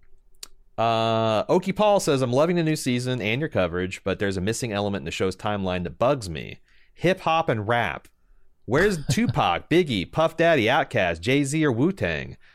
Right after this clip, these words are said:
Speaker 1: Not a mention of the Beastie Boys or Eminem. Have I missed a reference?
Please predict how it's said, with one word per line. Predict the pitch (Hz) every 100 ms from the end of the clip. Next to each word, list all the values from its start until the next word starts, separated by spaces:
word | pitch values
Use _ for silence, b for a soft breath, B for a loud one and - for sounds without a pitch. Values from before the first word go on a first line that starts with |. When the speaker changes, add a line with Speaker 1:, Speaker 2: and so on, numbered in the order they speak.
| b -
Speaker 1:
Not | 147
a | 143
mention | 185 -
of | 110
the |
Beastie | 92 120 127 120
Boys | 117 120 107
or | 87
Eminem. | 98 98 156 135 127 b b -
Have | 120
I | 117
missed | 113 151 -
a |
reference? | 147 135 - 185 196 -